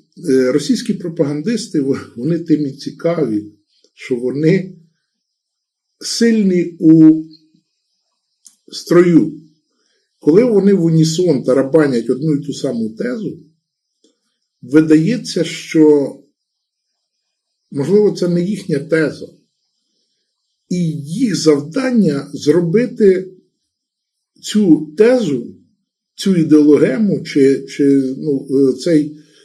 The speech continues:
сюжет їстівним, удобоварівним, як кажеться. Тобто продати соціуму.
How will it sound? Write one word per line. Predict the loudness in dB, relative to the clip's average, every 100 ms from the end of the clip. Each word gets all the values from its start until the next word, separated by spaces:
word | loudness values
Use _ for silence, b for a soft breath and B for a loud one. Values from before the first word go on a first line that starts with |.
| _
сюжет | -4 -2 2 2 2 -6 _ _ _ _ _ _ _ _ -8
їстівним, | -6 -4 -4 -2 0 -2 -2
удобоварівним, | -4 0 2 4 4 4 0 0 2 2 0 -4 -12 -16 -10
як | -8 -8 -6
кажеться. | -4 -4 -8 -20 _ _ _ _ _ _ _ _ -2
Тобто | 0 0 2
продати | 4 4 4 0 0 -4 -4 _ _
соціуму. | -18 0 4 4 2 -6 -10 -12